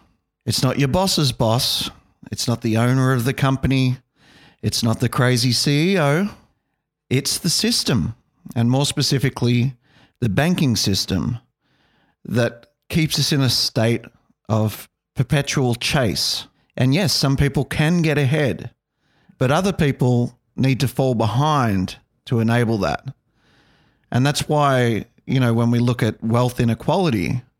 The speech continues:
you'll always find that there are more people in poverty than out of it. And this constant transfer of wealth from the poor to the rich ensures that that gap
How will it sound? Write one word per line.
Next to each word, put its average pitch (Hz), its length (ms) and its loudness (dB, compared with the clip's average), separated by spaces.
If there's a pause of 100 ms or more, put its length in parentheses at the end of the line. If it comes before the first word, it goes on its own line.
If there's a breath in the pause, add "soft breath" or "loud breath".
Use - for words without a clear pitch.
you'll 139 120 2
always 147 280 2
find 123 640 2
that - 160 -2
there 123 160 2
are 120 40 2
more 143 320 2
people 120 440 0
in 156 260 2
poverty 110 560 0 (600 soft breath)
than 110 320 0
out 131 180 2
of 101 140 -2
it. - 100 -6 (340)
And 117 160 0
this - 400 0 (440)
constant 147 500 -2
transfer 117 1040 0 (140)
of 110 380 0
wealth 113 640 -2 (100)
from 113 460 2
the 107 80 2
poor 120 320 0
to - 120 -2
the 101 120 0
rich 127 580 -2 (800)
ensures 123 600 0
that - 180 -2
that 127 300 -2
gap 107 340 0